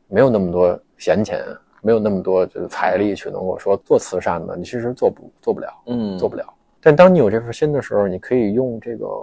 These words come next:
Speaker 1: 公益。公益是，本身是一个行动，然后公益也是一个思维方式，也是一个思考方式。公益的核心的本质是一个平等的价值观，就是我不是
Speaker 2: 嗯。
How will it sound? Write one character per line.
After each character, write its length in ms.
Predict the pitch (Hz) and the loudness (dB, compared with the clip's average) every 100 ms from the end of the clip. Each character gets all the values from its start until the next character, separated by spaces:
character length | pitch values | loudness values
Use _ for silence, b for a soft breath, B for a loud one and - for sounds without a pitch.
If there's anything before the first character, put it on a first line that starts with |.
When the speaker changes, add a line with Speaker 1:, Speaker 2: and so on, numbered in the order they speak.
| - | -10
Speaker 1:
公 200 | 139 143 | -8 -8
益。 160 | 139 - _ _ _ | -10 -12 _ _ _
公 200 | 180 185 | 4 6
益 180 | 196 113 | 6 4
是， 100 | - | 0
本 160 | 98 | -4
身 160 | 87 123 | -2 -4
是 180 | - 110 | -2 -2
一 100 | 113 | 0
个 220 | 123 101 | -2 -4
行 300 | - 90 92 | -8 -12 -6
动， 200 | 123 - _ _ _ _ _ _ | -4 -6 _ _ _ _ _ _
然 100 | - | 0
后 60 | 110 | 0
公 220 | - 151 | 4 2
益 220 | 156 120 | 2 0
也 140 | 98 - | 0 -2
是 280 | - 117 107 | -4 -2 -2
一 100 | 110 | -4
个 340 | - 110 107 - _ | -4 -4 -4 -14 _
思 180 | - | -2
维 100 | 135 | 0
方 220 | 131 139 139 | 2 -2 -4
式， 220 | - - | -10 -12
也 80 | 185 | -12
是 180 | - 104 | -6 -4
一 40 | |
个 80 | 113 | -4
思 180 | - 131 | -4 -8
考 160 | - | -6
方 240 | - 120 127 | -6 -6 -8
式。 200 | - - _ _ _ _ | -10 -14 _ _ _ _
公 200 | - 147 | -2 0
益 60 | 147 | 2
的 100 | 107 | 0
核 240 | - 107 | -2 -4
心 200 | 104 143 | -4 -4
的 120 | 139 101 _ | -4 -6 _
本 140 | - - 107 | -8 -8 -14
质 260 | - 104 104 | -4 -4 -4
是 360 | - - 104 101 | -10 -4 -2 -2
一 80 | |
个 80 | 110 | -2
平 320 | 104 - 101 | -2 -4 -4
等 160 | 120 104 | -4 -6
的 100 | - | -14
价 180 | - - | -10 -10
值 120 | - | -10
观， 220 | - - - _ _ _ _ _ _ _ _ _ _ | -8 -8 -8 _ _ _ _ _ _ _ _ _ _
就 100 | 107 | -6
是 80 | |
我 120 | 110 - | -6 -4
不 160 | - | -2
是 240 | 113 151 107 | 4 6 6
Speaker 2:
嗯。 200 | 98 | 2